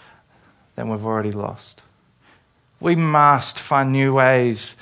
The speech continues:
to worship. We must find new ways to share the message of the gospel. We must find new ways,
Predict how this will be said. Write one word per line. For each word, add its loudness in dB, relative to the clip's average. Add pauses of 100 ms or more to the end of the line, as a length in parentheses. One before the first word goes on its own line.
(200)
to -4
worship. -2
We -4
must 0
find 0
new 0
ways 2 (680)
to -2
share 2
the 2
message -2
of -6
the -8
gospel. -6
We 0
must 0
find 2
new 0
ways, 2